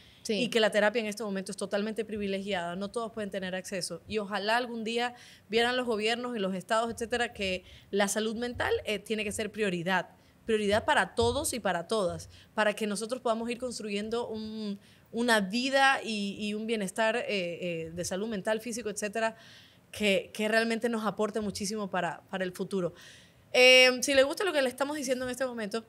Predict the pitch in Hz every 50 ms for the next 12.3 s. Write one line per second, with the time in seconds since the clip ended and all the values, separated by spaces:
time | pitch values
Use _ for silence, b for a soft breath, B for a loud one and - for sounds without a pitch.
0 | - 226 269 294 320 359 339 349 381 381 - 269 254 262 277 - 277 247 214 226
1 | 220 220 269 269 285 233 233 226 226 233 226 214 208 214 214 220 226 226 247 240
2 | 226 220 262 262 254 202 180 175 180 233 339 - - - - - - - - _
3 | _ - - - 247 226 294 285 285 285 277 277 233 247 254 254 254 262 - -
4 | 254 240 226 226 226 233 233 226 226 208 202 208 220 220 - 247 247 226 202 185
5 | 185 - 247 - B B B B B B B _ 285 311 330 370 359 349 285 233
6 | 254 254 254 269 269 247 240 240 247 240 220 214 214 214 - 220 220 220 214 196
7 | 185 185 185 185 - 180 - - - - - - - - 196 208 208 220 254 277
8 | - - 254 220 - 277 294 B B B B B B _ 220 226 220 214 220 220
9 | 226 - - - 240 240 240 240 240 226 233 226 220 202 190 190 190 175 165 170
10 | 165 180 - - 247 262 269 262 269 269 262 277 262 254 262 233 226 214 208 -
11 | 233 233 226 - - 202 208 190 202 202 196 190 196 196 202 208 208 214 226 208
12 | 190 - - 196 190 190